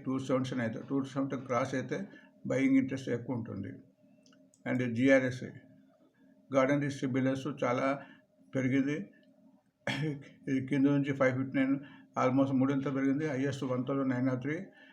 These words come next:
ఇప్పుడు వన్ థౌజండ్ సెవెన్ ట్వంటీ ఫోర్ ఉంది. But దీనికి బయింగ్ బెస్ట్ బై వన్ థౌజండ్ ఎయిట్ నాట్ సిక్స్ అయితే బెస్ట్ బై అవుతుంది.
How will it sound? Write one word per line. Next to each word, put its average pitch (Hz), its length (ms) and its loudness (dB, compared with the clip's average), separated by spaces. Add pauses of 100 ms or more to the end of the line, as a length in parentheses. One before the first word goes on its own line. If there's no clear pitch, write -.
(260)
ఇప్పుడు 123 200 -6
వన్ 127 240 -2
థౌజండ్ 147 240 -2
సెవెన్ 131 260 0
ట్వంటీ 131 200 0
ఫోర్ 135 200 -2
ఉంది. 139 340 -2 (560)
But 139 160 2
దీనికి 131 340 2
బయింగ్ 135 280 2
బెస్ట్ 123 280 0
బై 135 220 4
వన్ 120 220 0
థౌజండ్ 151 300 -4
ఎయిట్ 117 140 -2
నాట్ 131 160 2
సిక్స్ 131 240 -8
అయితే 139 140 -6
బెస్ట్ 123 260 -4
బై 120 80 0
అవుతుంది. 107 360 -8